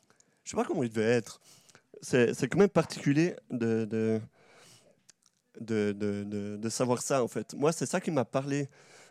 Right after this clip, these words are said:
en re-, en me replongeant, en fait, dans ce repas. C'est, euh, c'est Jean qui dit, euh, dans son évangile, « Jésus savait que l'heure était venue. » Donc ça veut dire qu'il y a eu plein de repas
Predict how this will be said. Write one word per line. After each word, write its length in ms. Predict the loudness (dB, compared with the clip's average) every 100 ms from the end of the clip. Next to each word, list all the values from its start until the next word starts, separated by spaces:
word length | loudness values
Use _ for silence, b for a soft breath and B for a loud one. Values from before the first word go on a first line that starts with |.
| _
en 280 | -2 0 0
re-, 260 | 2 2 4
en 100 | 4
me 140 | 4
replongeant, 560 | 4 4 2 -2 -2 -4
en 60 | -2
fait, 180 | -4
dans 120 | -4 -4
ce 140 | -4
repas. 440 | -2 -2 0 -2 -2 _ _ _ _ -20 _ _ -20 B B B B B
C'est, 280 | -6 0 2
euh, 480 | 4 2 0 -2 -4 -8 -18 -8
c'est 240 | 2 2
Jean 300 | 4 2 2
qui 200 | 2 -2
dit, 320 | 0 2 2
euh, 200 | 2 0
dans 160 | -2 -4
son 400 | -4 -4 -2 -2
évangile, « 420 | 0 0 0 -4 -4
Jésus 380 | -2 0 2 -2
savait 420 | 0 0 2 0
que 100 | 0
l'heure 200 | -2 0
était 200 | 0 0
venue. » 340 | 0 0 -2 -4 B B B
Donc 100 | -8
ça 80 | -2
veut 40 | 0
dire 140 | 0
qu'il 120 | 2
y 40 | 2
a 40 |
eu 80 | 2
plein 220 | 4 2
de 80 | 4
repas 440 | 0 2 2 2